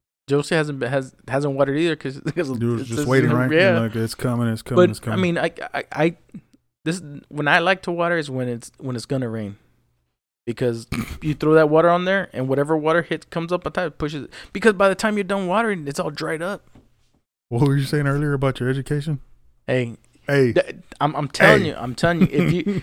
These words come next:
Speaker 2: <laughs>
Speaker 1: if you pre-soak your lawn before it rains,
Speaker 2: Mm-hmm.
Speaker 1: it will get super green and it'll stay, it'll stay, uh, you won't have to, like,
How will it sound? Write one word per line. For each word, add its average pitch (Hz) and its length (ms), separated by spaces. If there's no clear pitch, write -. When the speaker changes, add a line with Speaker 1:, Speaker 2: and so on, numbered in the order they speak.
Speaker 2:
<laughs> - 80
Speaker 1:
if 131 140
you 175 80
pre-soak 254 580
your 254 100
lawn 247 200
before 240 320
it 190 40
rains, 247 480
Speaker 2:
Mm-hmm. 110 240
Speaker 1:
it 127 140
will 139 140
get 120 360
super - 440
green 143 380
and 117 140
it'll 127 160
stay, 127 460
it'll 113 180
stay, 120 400
uh, 85 340
you 139 160
won't 139 140
have - 160
to, 113 100
like, 92 260